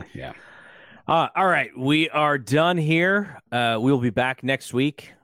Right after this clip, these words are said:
Speaker 2: Like we said, we're gonna be talking about that, the, the series and previewing the Mets series. We'll see if the Mets can stay hot.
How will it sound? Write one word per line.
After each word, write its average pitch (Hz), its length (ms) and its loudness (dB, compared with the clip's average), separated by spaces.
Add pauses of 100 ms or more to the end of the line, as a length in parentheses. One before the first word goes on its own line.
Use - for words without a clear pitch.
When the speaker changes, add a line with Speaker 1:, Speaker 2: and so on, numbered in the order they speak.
(140)
Speaker 2:
Like 113 220 -4
we 123 80 -2
said, 110 180 -2
we're 107 100 -2
gonna 104 80 -4
be 92 100 -10
talking 107 260 -8
about 92 280 -4
that, 90 180 -2 (120)
the, 87 360 -2
the 101 100 -4
series 147 560 2
and 98 180 -4
previewing 110 800 0
the 101 80 -4
Mets 110 320 -2
series. 80 320 -8
We'll 98 80 -6
see - 140 -2
if - 80 -6
the 101 60 -2
Mets 95 200 -2
can 92 160 -10
stay 85 260 -4
hot. 92 300 -4